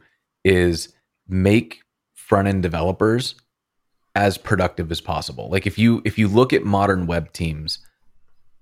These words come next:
the thing that's slowing us down isn't that we're not good enough at, at building websites. It's not that we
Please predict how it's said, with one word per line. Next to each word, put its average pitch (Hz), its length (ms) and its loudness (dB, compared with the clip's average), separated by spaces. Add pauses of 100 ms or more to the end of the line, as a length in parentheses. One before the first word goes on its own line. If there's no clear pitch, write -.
(420)
the 113 140 2
thing 170 300 4
that's - 200 -2
slowing 117 400 2
us - 140 -6
down 80 580 -4 (960)
isn't 123 460 4 (360)
that 95 240 2
we're 95 140 2
not 90 400 -2 (240)
good 90 160 2
enough 82 260 -4
at, 82 140 -8 (300)
at 78 240 -4
building 80 260 0
websites. 71 500 -8
It's 90 140 -6
not 101 380 2
that 101 140 -2
we 87 500 -2